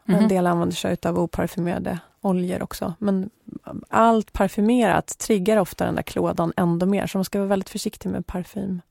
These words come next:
Speaker 1: Mm. Och att, eh, hålla på med någon vilseledande med, med, med tanken, det kan inte förbättra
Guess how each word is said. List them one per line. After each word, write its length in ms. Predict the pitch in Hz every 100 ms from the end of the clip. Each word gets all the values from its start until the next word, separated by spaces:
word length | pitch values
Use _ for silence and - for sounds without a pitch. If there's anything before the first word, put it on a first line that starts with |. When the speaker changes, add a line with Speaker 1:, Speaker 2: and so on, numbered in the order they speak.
| _ -
Speaker 1:
Mm. 260 | 190 226 254 - -
Och 220 | 208 -
att, 160 | 196 -
eh, 260 | 139 147
hålla 180 | 175 196
på 100 | 190
med 100 | 180
någon 140 | 180 175 - -
vilseledande 1000 | 180 185 208 175 - 180 180 175 175 175
med, 240 | 175 170
med, 200 | 190 180
med 200 | 185 175
tanken, 720 | 196 190 165 - 202 165 165 -
det 140 | 202
kan 140 | 180 190
inte 400 | 165 - 151 160 _ _ _ 202 -
förbättra 560 | - 170 151 - 160